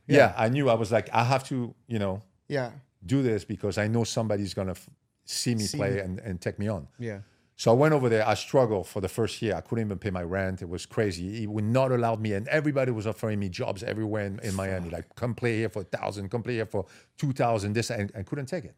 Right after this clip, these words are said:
Speaker 1: I was
Speaker 3: That's
Speaker 1: getting paid
Speaker 3: insane.
Speaker 1: five hundred dollars to play over there.
Speaker 3: Yeah.
Speaker 1: I was barely, I couldn't eat, nothing. It was crazy. But then one day, Deep Dish, which is a
Speaker 3: Yeah.
Speaker 1: massive group, I mean, I'm
Speaker 3: Yeah.
Speaker 1: pretty sure you know
Speaker 3: Yeah.
Speaker 1: who they are.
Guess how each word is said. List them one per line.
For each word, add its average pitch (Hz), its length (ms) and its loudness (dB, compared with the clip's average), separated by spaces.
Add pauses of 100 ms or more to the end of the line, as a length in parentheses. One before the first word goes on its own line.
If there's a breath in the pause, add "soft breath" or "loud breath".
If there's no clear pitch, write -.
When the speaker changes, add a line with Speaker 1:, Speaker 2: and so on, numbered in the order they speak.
(200)
Speaker 1:
I 98 40 -6
was 98 120 -6
Speaker 3:
That's 127 160 -8
Speaker 1:
getting 123 160 -4
paid 120 200 -6
Speaker 3:
insane. 123 60 -2
Speaker 1:
five 127 220 -2
hundred 131 200 -4
dollars 117 280 -2
to - 100 -20
play - 140 -6
over 113 180 -2
there. 90 240 -8 (140)
Speaker 3:
Yeah. 127 220 -8 (120)
Speaker 1:
I 95 60 -8
was 95 100 -4
barely, 117 340 0
I 104 60 -6
couldn't 123 300 -4
eat, 117 240 -2
nothing. 110 320 -4
It 95 80 -4
was 95 120 -8
crazy. 92 380 -2 (600)
But 101 160 0
then 131 240 6 (260)
one 143 120 2
day, 110 320 2 (260)
Deep 127 240 0
Dish, 90 400 -8 (160)
which - 180 -10
is 90 160 -6
a - 80 -12 (160)
Speaker 3:
Yeah. 117 180 0
Speaker 1:
massive 117 560 -2
group, 92 260 -4
I 92 60 -10
mean, 85 180 -8
I'm 90 100 -6
Speaker 3:
Yeah. 151 100 -2
Speaker 1:
pretty 95 160 -4
sure 85 160 -6
you 85 80 -2
know 131 80 0
Speaker 3:
Yeah. 143 80 0
Speaker 1:
who 104 80 -6
they 80 40 -2
are. 87 140 -2